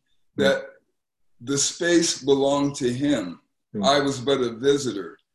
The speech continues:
Speaker 1: Hmm.
Speaker 2: The space was his. And my boundary was not to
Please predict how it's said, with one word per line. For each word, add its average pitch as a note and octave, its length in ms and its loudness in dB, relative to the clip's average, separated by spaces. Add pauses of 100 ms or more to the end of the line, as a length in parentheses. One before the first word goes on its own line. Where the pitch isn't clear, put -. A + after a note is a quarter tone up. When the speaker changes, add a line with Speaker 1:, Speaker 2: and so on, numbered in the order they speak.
(400)
Speaker 1:
Hmm. A2 100 -4
Speaker 2:
The B2+ 100 0
space E3+ 540 0
was A#2+ 300 -2
his. A#2 680 -2 (460)
And C#3 260 0
my E3+ 360 4
boundary D3 540 4
was C#3+ 320 4
not D3 300 0
to C#3+ 240 0